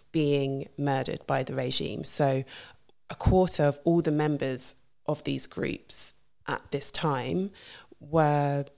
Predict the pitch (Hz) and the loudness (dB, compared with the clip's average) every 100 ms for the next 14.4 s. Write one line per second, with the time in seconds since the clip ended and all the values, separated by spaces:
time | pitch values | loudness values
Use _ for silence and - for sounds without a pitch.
0 | _ _ _ _ _ _ _ - 165 - | _ _ _ _ _ _ _ 2 2 2
1 | - - _ _ - - 165 165 175 151 | -2 -6 _ _ -20 -2 4 6 6 2
2 | 156 147 139 139 135 131 - 139 131 - | -2 0 0 0 0 -2 -2 -2 -2 -4
3 | - 139 131 127 113 - - - - - | -2 0 0 0 -2 -2 -4 -4 -8 -14
4 | - - _ - 160 156 151 151 151 151 | -18 -20 _ 0 2 4 2 2 0 -2
5 | - 160 - 196 180 156 151 151 143 139 | 0 2 4 6 6 6 4 2 2 2
6 | - 151 - 151 147 147 - 143 139 139 | 2 0 -2 0 0 0 0 -2 -2 -4
7 | 147 143 147 139 139 - 147 - 143 143 | -2 2 2 0 -4 -4 -4 -2 -4 -2
8 | 143 143 - - - 143 - - - - | -2 -2 -4 -4 -2 -4 -4 0 0 2
9 | 175 - - - - 160 160 151 156 - | -2 -6 -12 -14 -2 2 4 2 0 -2
10 | - - - 160 165 160 160 - 196 196 | -10 -16 -4 0 2 2 0 0 4 4
11 | 170 - - 147 - - - - - - | 2 -2 -8 -6 -6 -10 -20 -20 -8 -2
12 | 143 - 139 - 143 135 139 131 - - | -2 -2 -6 -6 -6 -6 -8 -10 -16 -12
13 | - - 147 139 143 147 - 143 139 - | -6 -4 -2 -2 0 0 0 -2 -6 -4
14 | 139 143 127 - | -4 -2 -4 -6